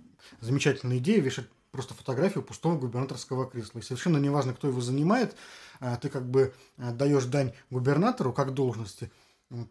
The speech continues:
а никаких проблем с, э, там, э, присяганием на верность и,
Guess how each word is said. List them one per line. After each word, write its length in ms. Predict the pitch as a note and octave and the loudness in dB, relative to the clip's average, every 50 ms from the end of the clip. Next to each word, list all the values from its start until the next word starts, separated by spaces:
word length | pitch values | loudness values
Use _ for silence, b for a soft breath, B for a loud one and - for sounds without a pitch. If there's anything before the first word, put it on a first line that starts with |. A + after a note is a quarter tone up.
| _ - | _ -16
а 460 | - C#3 B2 A#2+ A#2 A#2 A#2 A#2+ A#2+ | -10 -6 -4 -4 -4 -4 -4 -4 -4
никаких 380 | A#2 A#2+ A#2+ C3+ C3 - D3+ - | -2 -2 -2 -4 -4 -4 -6 -4
проблем 420 | - C3+ C3+ C3+ C#3+ D3 C#3+ C3+ | -2 -2 0 2 2 2 2 2
с, 240 | A#2+ - - - - - | 0 -4 -8 -12 -10 -6
э, 180 | B2 B2 B2 A#2+ | -4 -4 -2 -2
там, 180 | A#2 A#2 G#2+ G2 _ _ _ _ b b b b b b b - | -4 -6 -8 -10 _ _ _ _ b b b b b b b -18
э, 160 | B2+ B2 B2 A#2+ | -14 -14 -14 -12
присяганием 600 | - C3 B2 - C#3+ B2+ C3+ C#3 C3+ C3 C3 B2+ | -10 -8 -6 -4 -2 0 0 0 0 0 0 -2
на 140 | B2+ C3 C#3 | 0 0 0
верность 460 | D#3+ A3 B3+ A#3 G3+ C#3+ B2 - - - | 0 0 2 2 0 0 0 -4 -8 -8
и, 500 | B2+ B2+ B2 B2 B2 A#2+ A#2 A#2 A#2+ | -6 -4 -4 -2 -2 -4 -4 -6 -8